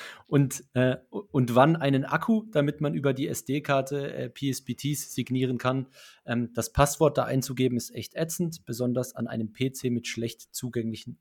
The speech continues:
U-S-B-Ports. Und dann auch nochmal vom Meister Eder dazu, plant ihr P S B T einzuführen? Den S-D-Card-Slot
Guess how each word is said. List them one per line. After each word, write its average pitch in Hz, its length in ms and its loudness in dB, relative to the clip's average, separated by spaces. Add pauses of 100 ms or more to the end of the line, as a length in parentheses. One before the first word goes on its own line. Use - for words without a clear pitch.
(120)
U-S-B-Ports. 131 880 -4 (320)
Und - 140 -8
dann 127 100 2
auch 123 140 -2
nochmal 131 280 2
vom 117 140 -4
Meister 120 320 0
Eder 117 200 -2
dazu, 117 360 -4
plant 113 380 -2
ihr 127 100 -6
P 120 220 0
S 113 120 -4
B 117 120 -6
T 110 180 -10
einzuführen? 131 600 -4
Den 120 160 -8
S-D-Card-Slot 113 880 -8